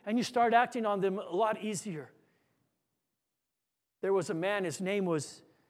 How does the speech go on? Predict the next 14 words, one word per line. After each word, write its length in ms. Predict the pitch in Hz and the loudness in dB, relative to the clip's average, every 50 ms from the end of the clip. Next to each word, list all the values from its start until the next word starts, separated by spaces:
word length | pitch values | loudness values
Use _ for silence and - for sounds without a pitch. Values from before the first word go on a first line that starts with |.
| _ _ _ _ _ - | _ _ _ _ _ -6
Jim. 360 | - 175 185 180 160 147 131 - - _ _ _ _ _ _ _ _ _ _ _ _ _ _ _ _ - - | 0 2 2 2 2 0 -6 -8 -14 _ _ _ _ _ _ _ _ _ _ _ _ _ _ _ _ -10 -2
And 160 | 202 220 220 | 2 2 4
Jim, 280 | - - 349 349 320 240 - - - | 6 6 6 6 6 2 0 -4 2
he 100 | - 302 | 8 8
had 120 | 359 311 277 | 8 8 8
never 280 | 262 277 294 294 285 | 6 8 8 8 8
wanted 280 | 254 247 254 269 262 254 | 6 4 4 2 2 2
to 60 | 226 | 2
have 160 | 220 240 208 | 2 2 2
anything 380 | 233 247 254 202 - 254 240 226 | 2 0 0 0 2 2 4 6
to 100 | 214 208 | 4 4
do 180 | 151 220 233 | 6 6 6
with 160 | 226 208 - - | 6 6 4 4
church. 380 | - 240 233 220 - - - | 8 8 8 8 6 2 -10